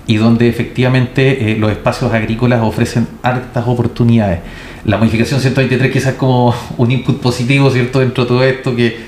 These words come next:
esperamos que se pueda promulgar, eh, eh, en el corto plazo, porque eso también le va a dar flexibilidad también para poder ocupar estos territorios y para que finalmente estos espacios no queden, eh, como sitios eriazos, sin ocupación, sino que puedan ser utilizados para equipamiento,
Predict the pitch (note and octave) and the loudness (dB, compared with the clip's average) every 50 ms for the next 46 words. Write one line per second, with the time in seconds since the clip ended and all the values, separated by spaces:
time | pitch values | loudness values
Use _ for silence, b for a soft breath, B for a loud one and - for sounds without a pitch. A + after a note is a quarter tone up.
0 | B B - A#2 - - A#2 B2 B2+ B2+ A#2+ A#2+ A#2 B2 A#2 A#2+ B2+ B2+ A#2+ A#2+ | B B -6 -4 -2 0 0 0 0 0 0 0 0 0 0 0 0 0 0 0
1 | A#2+ A2+ A#2 A2 A2 B2 B2+ B2+ B2 B2 A#2+ A#2 A2 A2 A2+ A2 A2+ A2+ A2 A2 | 0 2 2 2 2 2 2 2 2 2 2 2 2 0 -2 -2 0 0 2 0
2 | G#2+ - B B B B B B - A#2 A2+ A2 - C3+ B2 - - - D3 D3+ | 0 -2 B B B B B B 0 0 2 2 0 0 0 0 0 2 2 2
3 | D3+ D3 C#3 A#2 - C3+ C3 D#3 - C3+ B2 B2+ C#3 D3 D3 C#3 C#3+ D#3 D3 - | 2 0 -2 -2 0 0 0 0 0 0 0 0 2 2 2 4 2 2 0 -2
4 | - A2+ - - - A2 G2+ G2+ A2+ C#3+ D3+ C3+ B2+ A2+ A2 A2+ B2+ D#3 D#3+ B | -4 -6 -4 -4 -2 -2 0 0 0 0 0 0 -2 0 0 0 0 -2 -4 B
5 | B B - - - - - B2 C3 D3 D3 C#3 A#2+ B2+ A2+ - D3+ D#3 D3+ D3 | B B -2 0 0 0 2 2 2 2 2 2 2 2 2 2 2 2 0 0
6 | - - C#3 - B2 A#2 A#2+ A#2 B2+ C3 D3 D3+ D#3 D3 B2+ - - B2 A2+ A#2+ | -2 -4 -2 0 0 0 0 0 0 0 2 2 0 0 0 -2 -2 0 0 0
7 | A#2+ - B2 B2+ B2 B2+ C#3 C3+ - - D3 C#3+ C#3+ C3+ A#2+ A#2+ - - C3 B2 | 0 0 0 0 2 2 0 0 0 0 0 0 0 0 0 -2 0 0 0 0
8 | B2 - C3+ C3+ - C#3+ C3 B2 A#2+ A2+ - A#2+ B2 B2+ C3 C3 C3+ C3 B B | 0 0 -2 -2 -2 -2 -2 -2 -2 -2 0 0 0 0 0 0 0 -2 B B
9 | B B B B - A#2 G#2+ - A#2+ A2+ A2+ - B2 A#2 - A#2+ G#2 G#2+ A2 C3 | B B B B -2 -2 0 2 2 2 2 0 0 0 0 0 0 0 2 2
10 | D3+ C#3 C#3 - - D3 C#3+ C#3+ C3+ - - - B2 A#2 A#2+ A#2+ A#2 A2+ A2 - | 2 0 0 0 0 2 2 2 2 0 0 2 2 4 4 4 4 4 2 2
11 | A2 G#2 - A2 G#2+ G#2 - - C3+ C#3+ D3 C3+ - - A2+ A2+ A2+ A#2 A#2 B2 | 0 -2 0 0 -2 -2 -2 -2 -2 -2 -2 -2 -2 -2 0 0 0 0 0 0
12 | B2 A#2+ A#2+ - B2 A#2 A2+ A#2 A2 A2+ A2 - A#2 A2+ A2 A2+ A2+ - A#2+ A#2 | 0 0 0 0 0 0 2 2 0 0 0 0 0 0 0 0 -2 -2 0 0
13 | A2+ A2+ A2 - - A#2 A2 A#2 A2+ A2 G#2+ A2 A2+ A2+ A2 A2 A2 - - G#2+ | 2 2 0 0 -2 -2 -2 0 0 0 0 2 2 4 2 2 0 0 -2 -2
14 | A2+ B | -2 B